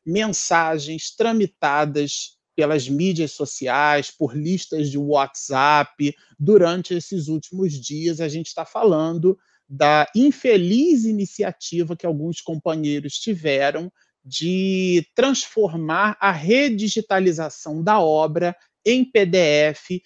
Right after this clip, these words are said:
e distribuí-lo gratuitamente à guisa de distribuição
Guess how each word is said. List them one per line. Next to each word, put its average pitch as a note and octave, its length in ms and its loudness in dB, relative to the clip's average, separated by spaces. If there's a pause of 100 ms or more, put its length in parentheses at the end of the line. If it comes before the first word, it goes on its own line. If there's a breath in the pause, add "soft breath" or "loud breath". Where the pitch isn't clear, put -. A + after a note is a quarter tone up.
(140)
e F#3 80 -6
distribuí-lo G3 1500 0 (220)
gratuitamente G3+ 1600 -2
à G3 140 0
guisa E3+ 720 2 (180 soft breath)
de E3 200 -6
distribuição D#3 1040 -4